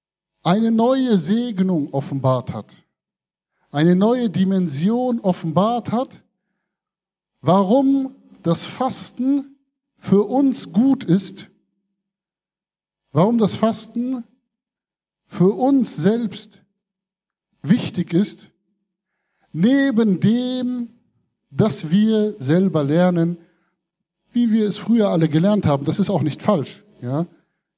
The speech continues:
Yani die ganzen Gründe, die gelten alle, aber Allah bringt neue Gründe auch hervor. Die Gründe, die wir gelernt haben, waren,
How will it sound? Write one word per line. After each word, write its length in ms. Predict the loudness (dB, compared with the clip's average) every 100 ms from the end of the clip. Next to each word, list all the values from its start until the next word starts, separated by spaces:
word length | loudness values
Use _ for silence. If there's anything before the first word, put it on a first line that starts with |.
| _ -12
Yani 220 | -8 -6
die 100 | -6
ganzen 640 | -4 -4 -4 -2 -2 -2 -6 _ _ _ _ _ _ _ _ -12
Gründe, 440 | -2 2 2 2 0
die 120 | 0
gelten 360 | 0 0 -4 -2
alle, 360 | 0 0 -2 -8 _ _ _ _ _ -10
aber 180 | -2 0
Allah 240 | 2 2
bringt 340 | 2 0 -2 -2
neue 360 | 0 2 2
Gründe 400 | 2 0 0 -4
auch 180 | -6 -8
hervor. 440 | -8 -6 -6 -6 -16 _ _ _ _ _ _ _ _ _ _ _ _ _ _ _ _ _ _ _ _ _ _ _ _ _
Die 80 | -4
Gründe, 300 | 0 2 2
die 120 | 2
wir 80 | 2
gelernt 380 | 2 2 0 0
haben, 320 | 0 0 0
waren, 480 | 2 2 2 -2